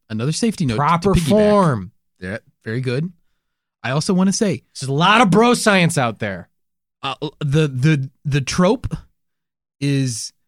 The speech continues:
Speaker 1: you gotta stretch before you work out. Do not do that. You will hurt yourself. You work out,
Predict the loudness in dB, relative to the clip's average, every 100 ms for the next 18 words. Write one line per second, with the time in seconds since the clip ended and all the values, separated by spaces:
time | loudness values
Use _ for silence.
0 | _ -4 0 0 -2 -4 -4 -4 -6 -4
1 | -2 0 -2 -2 -4 0 0 2 0 0
2 | 2 0 0 0 2 0 -2 -4 -4 -8
3 | _ _ _ -4 -2 0 -2 -2 -2 -4